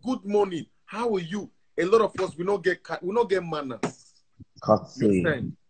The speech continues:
Speaker 1: You know, so we have to be very careful. There's, see, it is, it is good when people say you are difficult because you are, you, you are polishing your space. You understand? Because whatever you tolerate, it dominates you.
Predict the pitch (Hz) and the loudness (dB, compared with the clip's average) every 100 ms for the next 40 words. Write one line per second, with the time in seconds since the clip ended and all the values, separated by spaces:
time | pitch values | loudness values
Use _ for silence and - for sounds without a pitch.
0 | - - _ - - - - _ _ - | -18 -18 _ -20 -14 -14 -14 _ _ -6
1 | 147 165 196 - 254 233 277 285 240 202 | 0 0 0 0 4 8 6 6 0 2
2 | 254 269 262 247 233 180 208 233 202 - | 6 4 4 0 0 0 2 2 2 -20
3 | - - _ _ - - - 285 247 254 | -20 -20 _ _ -20 -12 -4 -2 0 -2
4 | 170 180 240 262 226 - 302 302 254 247 | -6 -8 -4 -2 -2 0 0 4 2 2
5 | 247 254 - 233 190 180 143 220 226 - | -2 -4 0 -2 2 0 -2 -6 -8 -8
6 | 156 117 - - _ _ _ _ _ - | -6 -6 -8 -14 _ _ _ _ _ -20
7 | - 220 233 240 190 214 208 - _ _ | -6 -4 0 0 4 2 2 -8 _ _
8 | _ _ _ - - - 156 185 185 202 | _ _ _ -14 -14 -12 -6 -6 0 0
9 | 196 - 277 262 262 226 190 - - 269 | 0 2 2 2 -6 -2 -2 -4 -8 -6
10 | 208 - - - - _ - - - - | -6 -10 -20 -18 -18 _ -20 -20 -8 -8
11 | - - - - - - - - - - | -8 -12 -14 -18 -10 -6 -6 -6 -10 -8
12 | 185 - 226 170 - - _ _ _ - | -6 0 0 0 -6 -18 _ _ _ -6
13 | - 226 208 254 269 277 220 - 196 185 | 2 4 4 0 0 0 -2 -2 -2 0
14 | 214 226 175 135 185 180 180 214 - - | 0 -2 -6 -4 -2 -2 -6 -6 -8 -16
15 | 160 120 | -14 -14